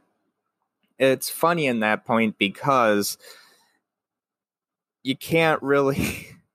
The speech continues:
<laughs> you, you go into this movie and you're kinda just like,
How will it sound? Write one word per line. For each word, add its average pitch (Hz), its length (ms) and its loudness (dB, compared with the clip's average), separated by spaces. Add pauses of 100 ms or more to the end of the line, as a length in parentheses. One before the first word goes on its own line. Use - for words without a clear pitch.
(240)
<laughs> - 520 -20
you, 135 140 -4 (580)
you 131 120 -10
go 175 240 2
into 165 180 2
this 120 240 0
movie 117 380 -2
and 101 100 -4
you're 98 120 -8
kinda 117 240 -4
just 110 280 -6
like, 95 460 -4